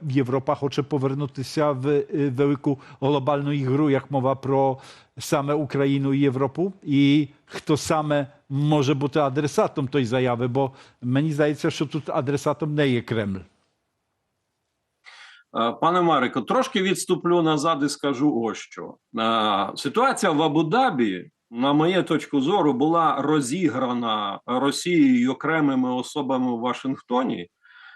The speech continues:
Speaker 2: і вона дещо потрясла зв'язок між Києвом і Брюсселем і європейськими столицями. Що, чесно кажучи,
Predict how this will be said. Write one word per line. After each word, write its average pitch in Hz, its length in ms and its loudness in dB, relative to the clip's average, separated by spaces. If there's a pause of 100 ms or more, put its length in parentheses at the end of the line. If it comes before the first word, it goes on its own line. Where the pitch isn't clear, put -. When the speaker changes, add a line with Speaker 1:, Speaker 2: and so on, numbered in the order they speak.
(140)
Speaker 2:
і 143 100 0
вона 214 340 4
дещо 185 460 0
потрясла 151 1160 0 (100)
зв'язок 131 800 0
між 127 240 4
Києвом 127 600 0
і - 20 -2
Брюсселем 127 720 0
і 120 60 2
європейськими 120 760 -2
столицями. - 720 -4 (260)
Що, 202 200 0
чесно 185 440 0
кажучи, 220 600 0